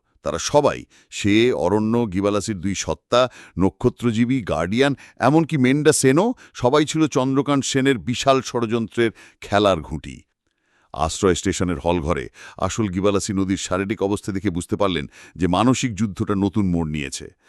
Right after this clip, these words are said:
নদীর চোখ কখনো সোনালি আভায় জ্বলছে, কখনো বিভ্রান্তিতে কুঁচকে যাচ্ছে। "নদী, কি হয়েছে? কার সাথে লড়ছো তুমি?" নদী উত্তর দিতে পারল না। সে তখন ত্রিমুখী মানসিক যুদ্ধে ব্যস্ত।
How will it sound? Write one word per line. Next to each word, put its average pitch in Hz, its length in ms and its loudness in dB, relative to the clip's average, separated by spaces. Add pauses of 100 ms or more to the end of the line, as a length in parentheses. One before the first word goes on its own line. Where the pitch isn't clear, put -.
(300)
নদীর 123 280 4
চোখ 143 260 0
কখনো 127 240 2
সোনালি 123 400 2
আভায় 110 240 4
জ্বলছে, 110 480 0 (260)
কখনো 110 240 4
বিভ্রান্তিতে 113 640 0
কুঁচকে - 380 -2
যাচ্ছে। 58 380 -8 (440)
"নদী, 190 400 4 (220)
কি 240 140 8
হয়েছে? 190 440 4 (360)
কার 208 160 4
সাথে 233 260 2
লড়ছো 220 300 4
তুমি?" 156 320 2 (600)
নদী 107 180 4
উত্তর 110 240 2
দিতে 92 220 -2
পারল 67 260 -4
না। 57 220 -14 (240)
সে - 140 -2
তখন 110 220 2
ত্রিমুখী 131 460 2
মানসিক 107 400 0
যুদ্ধে 90 300 -2
ব্যস্ত। 69 400 -4